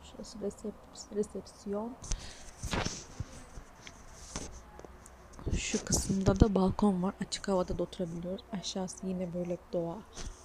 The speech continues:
Çimler, ağaçlıklar falan var. Böyle. Şimdi de burada,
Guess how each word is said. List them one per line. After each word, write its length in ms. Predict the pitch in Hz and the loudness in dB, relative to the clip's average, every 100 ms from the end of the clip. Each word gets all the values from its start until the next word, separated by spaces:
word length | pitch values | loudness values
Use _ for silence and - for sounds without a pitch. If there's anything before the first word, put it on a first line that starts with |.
| - - - - - - - - | -20 -18 -12 -12 -14 -20 -20 -14
Çimler, 440 | - 185 170 160 135 - | -10 -6 -4 -4 -6 -8
ağaçlıklar 600 | 175 185 - - - 190 - | -12 -12 -14 -14 -12 -14 -12
falan 180 | - 190 | -12 -12
var. 400 | 196 - 190 - - - - - - - - - - - - - - - - - - - - - - - - - - - - - - - - - - - 214 | -14 -18 -20 -20 -20 -20 -20 -20 -20 -20 -20 -20 -20 -18 8 8 8 -20 -20 -18 -18 -20 -16 -14 -14 -16 -20 -20 -20 -20 -18 -18 -18 -18 -18 -18 -20 -16 -10
Böyle. 360 | - - 208 190 - - - - - - - - - - | -10 -8 -10 -14 -18 -20 -20 -18 -20 -20 -20 -18 -18 -10
Şimdi 280 | - 214 196 | -2 0 0
de 120 | 190 | -2
burada, 260 | 208 208 | -2 -2